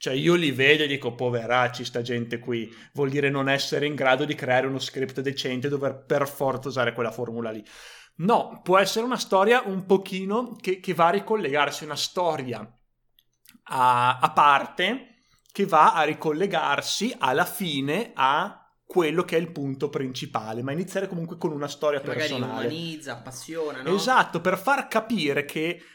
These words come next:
Speaker 1: a, a chi vede il video che davanti alla telecamera non c'è un, un robot o, o uno che ti vuole vendere qualcosa, umanizzare.
Speaker 2: C'è qualcuno che ha avuto gli stessi problemi, ha le stesse
Speaker 1: Qualcuno che ha avuto un
Speaker 2: esigenze.
Speaker 1: problema, qualcuno che ha una storia
Speaker 2: Certo.
Speaker 1: dietro.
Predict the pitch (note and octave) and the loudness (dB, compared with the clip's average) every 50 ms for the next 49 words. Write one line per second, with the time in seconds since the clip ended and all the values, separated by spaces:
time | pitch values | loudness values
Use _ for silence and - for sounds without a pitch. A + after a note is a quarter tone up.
0 | _ _ - D3+ D3 D#3 - D#3 E3 - - F3 E3+ D#3 E3+ E3 D#3 D#3+ D#3 D#3 | _ _ 0 0 2 2 0 -2 -4 -4 -6 -6 -4 -2 -4 -2 -2 -4 -4 -6
1 | D#3 D3 D3+ C#3+ D3 C#3+ - G3 F3+ F#3+ E3 F3 G#3+ B3 D4 C#4+ C#4 - B3 G3+ | -8 -8 -6 -6 -6 -4 -2 -2 -2 0 0 0 0 0 0 -2 -4 -4 -2 -2
2 | D#3 - F3 E3 E3+ E3 - D#3+ C#3 C#3 C#3 C#3+ C3+ C#3 D#3 D#3+ D#3+ D#3 C#3 - | -2 -2 -2 -2 -4 -2 0 0 0 2 0 -2 -2 -2 -4 -4 -6 -6 -6 -6
3 | - A#3+ C#4 C#4+ B3 E3+ - - - - - _ _ - F3+ E3 E3+ D#3+ F#3 G3 | -4 -4 -4 -2 -4 -4 -6 -8 -14 -20 -20 _ _ -6 -2 -2 0 0 -2 -2
4 | E3 D3+ C#3+ C#3+ C3+ C3 B2 B2+ B2+ C3 B2+ B2+ B2+ B2 B2 B2+ C3 B2 B2 B2 | -4 -6 -6 -4 -4 -2 0 2 2 0 0 0 -2 -2 -2 -2 -2 0 2 2
5 | B2 B2+ B2+ C3+ C#3+ C#3+ C#3+ D3+ D#3+ D#3+ D#3+ D#3+ E3+ D#3+ D#3+ D#3 C#3 D3+ C#3 C#3 | 2 2 0 0 0 0 0 0 0 0 -2 -4 -4 -6 -6 -2 0 0 2 0
6 | C3+ C3+ D3 C#3+ C#3+ D3 C#3+ C#3 C#3+ C3+ C3+ - D3 C3+ C#3 D3 C#3+ C3+ E3 D#3+ | 0 0 0 0 0 0 -2 -2 -2 -2 0 0 0 0 0 -2 -2 -2 -2 -4
7 | G3+ G#3 A3+ A3+ A#3 A#3+ A#3 G3+ C#3+ C#3 C3 C3 F#3+ G#3+ F#3+ D3+ C3 B2 A#2 A2+ | -2 -2 -2 0 0 0 0 -2 -2 -4 -4 -2 -2 0 0 0 0 0 -2 -4
8 | - C#3 D#3+ D#3+ D#3+ F3 F#3+ F3+ E3 C#3 B2+ B2 B2+ C3 B2 C3 B2 C3 B2+ - | -6 -6 -8 -10 -10 -10 -10 -10 -8 -8 -6 -6 -8 -10 -10 -12 -12 -12 -12 -12
9 | D3 - - - - C#3+ C#3 C3+ C3+ C3+ D3+ E3+ D#3+ C3 A#2+ A#2 A#2+ A2+ - - | -12 -14 -14 -14 -14 -14 -14 -12 -10 -8 -8 -8 -8 -8 -10 -10 -10 -10 -2 0
10 | E3+ E3 E3 - C4+ D4+ C4+ - A#3+ G3+ F3+ G#3+ G#3 A3+ A3 G#3+ G3+ G#3 G#3 F3+ | 2 2 2 0 -2 -2 0 2 2 2 2 2 2 2 2 2 0 2 0 0
11 | E3 G3 A3 A3+ G#3 A3 G3 F3+ F#3+ A3 A#3 A#3 A#3 A3 A3+ G#3+ G#3 G3 D#3 - | 2 2 0 0 0 0 -2 -2 0 -2 -2 -2 -2 -2 -4 -2 -4 -4 -4 -2
12 | - - - - - G#3 A3 G#3+ G#3 G3+ F3 F3 D#3 C3+ B2 C3+ D3 C#3+ C#3+ C#3 | -4 -4 -4 -2 0 4 4 6 4 4 2 2 0 0 -2 -4 -2 0 -2 -2
13 | C#3+ - D3 - | -2 -6 -10 -10